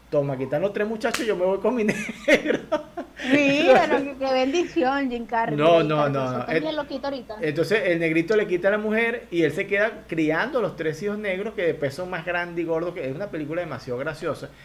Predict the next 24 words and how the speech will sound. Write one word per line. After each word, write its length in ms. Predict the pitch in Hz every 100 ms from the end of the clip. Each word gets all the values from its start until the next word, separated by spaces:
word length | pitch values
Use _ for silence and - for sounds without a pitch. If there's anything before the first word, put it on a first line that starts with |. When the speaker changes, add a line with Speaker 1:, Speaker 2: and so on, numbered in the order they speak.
| -
Speaker 1:
y 80 | 165
se 160 | 156 147
burla 480 | 196 262 160 117 - - - -
de 300 | 131 147 147
eso, 180 | 143 208
de, 160 | 196
de, 140 | 147 131
de, 120 | 123
de 140 | 123 123
la 80 | 131
estupidez 520 | 156 147 139 139 139
de 120 | 180
que 100 | 147
si 100 | -
tú 100 | -
eres 120 | 143 127
negro, 280 | 123 135 113
tú 80 |
eres 160 | 123 123
blanco, 300 | 127 131 120
es 40 | 131
una, 100 | 160
una 320 | 160 135 156
tontería. 520 | 180 160 117 139 -